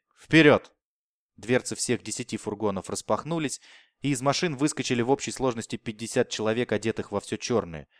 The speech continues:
с тяжёлыми автоматами "Снайп", с лёгкими гранатами и дополнительными магазинами и прочим вооружением в жилетах-разгрузках. Десятью вереницами они побежали к зданию с вывеской "Габров и Ко". Прохожие шарахались в стороны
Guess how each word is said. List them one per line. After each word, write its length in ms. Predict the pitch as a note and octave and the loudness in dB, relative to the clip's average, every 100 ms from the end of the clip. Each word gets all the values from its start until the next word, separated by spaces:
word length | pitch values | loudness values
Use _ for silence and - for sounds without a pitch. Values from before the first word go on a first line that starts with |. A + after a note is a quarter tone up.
| _ - | _ -20
с 100 | - | -6
тяжёлыми 420 | A#2 C3 B2+ A#2 | 0 2 4 4
автоматами 560 | G#2 A2+ A2 G#2+ G#2 | 2 0 0 -2 -4
"Снайп", 440 | G#2 - D3+ D3+ _ _ - | -4 0 0 -2 _ _ -12
с 120 | C#3+ | 2
лёгкими 380 | D3+ - B2+ A2 | 2 2 -2 0
гранатами 680 | A2+ B2 D3 C#3 B2 A2 _ _ - | 2 4 4 2 -4 -8 _ _ -8
и 80 | A2+ | -6
дополнительными 680 | B2 C3 E3 - C#3+ C3+ | -2 -2 -2 -6 -6 -6
магазинами 640 | C3 B2 A#2+ B2+ C#3+ A#2+ G#2+ | -2 0 0 0 -4 -4 -6
и 40 | |
прочим 400 | - A#2+ - G#2 | -2 -2 -2 0
вооружением 640 | G#2 G2+ G2 A#2+ A#2 G#2 | 2 2 0 -2 -4 -4
в 40 | F#2 | -6
жилетах-разгрузках. 1040 | F#2+ G2 G2 G2 F#2 - F2+ - - _ _ _ _ _ _ _ | -4 -4 -4 -4 -6 -6 -12 -12 -18 _ _ _ _ _ _ _
Десятью 380 | - A#2+ D3+ G3+ | -6 -4 -2 -2
вереницами 600 | F3 D3+ D3+ E3 - B2 | 0 0 -2 -4 -4 -2
они 140 | A#2+ B2 | -2 -4
побежали 460 | A2+ A#2+ B2+ A2+ | -4 2 2 2
к 60 | G2 | 0
зданию 360 | A2 C3 B2 | 0 0 0
с 100 | A2 | -4
вывеской 420 | A2+ A2+ G#2+ - G2 | -2 -2 -4 -6 0
"Габров 420 | G2+ F#2 F#2 - | 0 0 -4 -8
и 100 | A2 | -12
Ко". 280 | - E2+ - _ _ _ _ _ _ _ _ | -8 -8 -8 _ _ _ _ _ _ _ _
Прохожие 440 | - A#2 B2 C3 C3 | -2 0 2 2 2
шарахались 520 | B2 A#2 A2 G#2+ G#2 | 2 2 2 -2 -4
в 40 | |
стороны 480 | - F3 D#3 C#3 A#2+ | 0 2 2 2 -4